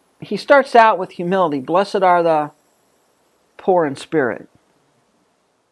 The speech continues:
Now, what's he referring to here? Well, some say, "Well, blessed are the poor." Wait a minute. That's not what he said, right?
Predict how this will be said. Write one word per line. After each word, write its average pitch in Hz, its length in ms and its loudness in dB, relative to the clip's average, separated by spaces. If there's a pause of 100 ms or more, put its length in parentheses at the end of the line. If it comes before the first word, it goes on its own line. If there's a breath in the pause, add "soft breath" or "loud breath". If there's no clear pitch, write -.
(920)
Now, 202 160 4
what's 262 220 0
he 262 80 2
referring 202 460 0
to - 140 -10
here? 143 140 -8
Well, 143 120 -6
some 202 220 -2
say, 185 200 4
"Well, 165 340 2 (220 soft breath)
blessed 208 340 2
are 185 260 2
the 160 120 -8
poor." 120 640 0 (1500)
Wait 170 120 -4
a 151 80 0
minute. 117 320 -6 (1120)
That's 160 180 -6
not 175 120 2
what 143 80 -2
he 131 40 -6
said, 156 280 -2
right? 120 360 -6